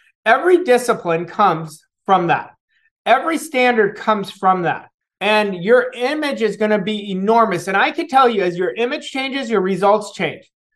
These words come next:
There's nothing that I can tell you more accurately than that. You change your image, you change your results. You change your image through action, through the doing. Nobody learns anything without having that experiential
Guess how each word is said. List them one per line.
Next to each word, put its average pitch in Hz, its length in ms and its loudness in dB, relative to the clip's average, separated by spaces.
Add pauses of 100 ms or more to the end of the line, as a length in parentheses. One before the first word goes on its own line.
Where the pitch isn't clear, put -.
There's 180 260 4
nothing 277 720 0 (120)
that 196 220 2
I 214 140 6
can 208 340 -4 (360)
tell 240 200 4
you 226 200 0
more 247 760 6
accurately 202 840 -2
than 180 180 -4
that. 160 300 -2
You 170 140 -8
change 254 320 -2
your 302 120 -4
image, 240 300 -2
you 196 80 -4
change 196 320 -4
your 185 120 2
results. 160 440 0
You 156 80 -6
change 247 360 -4
your 269 120 -2
image 208 500 -4
through 170 220 -6
action, 175 460 -4 (460)
through 196 220 0
the 196 100 4
doing. 175 440 0
Nobody 330 400 2
learns 269 320 0
anything 233 600 -2
without 202 440 2
having 220 400 -2
that 190 280 0
experiential 214 1120 0